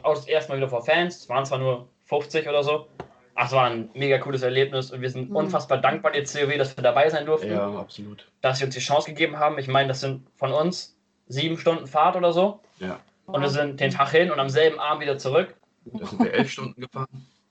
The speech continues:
Speaker 1: Ja, um halt das
Speaker 2: Wow.
Speaker 1: mitzunehmen. Aber wir sind unfassbar dankbar.
Speaker 3: Ja.
Speaker 2: Ja,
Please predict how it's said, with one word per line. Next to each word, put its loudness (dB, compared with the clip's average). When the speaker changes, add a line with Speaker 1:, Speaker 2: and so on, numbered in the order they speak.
Speaker 1:
Ja, 4
um -4
halt 4
das 4
Speaker 2:
Wow. -2
Speaker 1:
mitzunehmen. -2
Aber -4
wir -4
sind -14
unfassbar 0
dankbar. -2
Speaker 3:
Ja. -20
Speaker 2:
Ja, 4